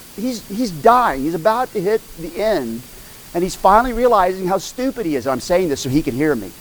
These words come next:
How stupid he's been at keeping this, this hostile condition with his son.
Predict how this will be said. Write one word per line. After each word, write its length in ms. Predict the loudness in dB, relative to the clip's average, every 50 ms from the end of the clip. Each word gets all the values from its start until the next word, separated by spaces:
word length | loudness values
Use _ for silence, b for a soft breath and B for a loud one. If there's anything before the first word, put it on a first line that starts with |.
| -20 -20 -20 -20 -20 -20 -20 -20 -20 -20 -20 -14 -6 0
How 120 | 0 0
stupid 480 | 0 0 -4 -2 0 0 0 0 -2 -6
he's 180 | -6 -4 -2
been 340 | 0 2 4 4 4 2 0
at 180 | -2 -4 -4 -2
keeping 400 | -4 -4 -4 -2 -4 -4 -2 0
this, 320 | 0 -2 -2 -4 -12 -14 -16 -20 -20 -20 -20 -20 -14 -4
this 200 | -2 -2 -2 -2
hostile 680 | -4 -2 0 0 0 0 2 2 4 4 4 4 2 0
condition 520 | -2 -6 -6 -2 0 -2 -2 -2 -4 -10
with 100 | -10 -8
his 140 | -8 -8 -8
son. 520 | -8 -6 -4 -2 -2 0 -2 -2 -4 -8